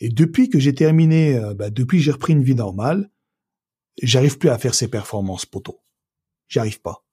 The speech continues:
J'ai essayé un squat à cent quarante, j'arrive pas. J'ai mal au genou.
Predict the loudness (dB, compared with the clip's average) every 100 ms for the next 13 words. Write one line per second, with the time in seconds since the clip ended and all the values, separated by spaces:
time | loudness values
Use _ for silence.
0 | _ _ _ -2 0 2 2 0 -2 -2
1 | -4 -2 -4 -4 -6 -6 -6 -6 -6 -8
2 | -6 -6 -8 -10 -10 -10 -10 _ -6 -2
3 | -2 -2 -2 -4 -4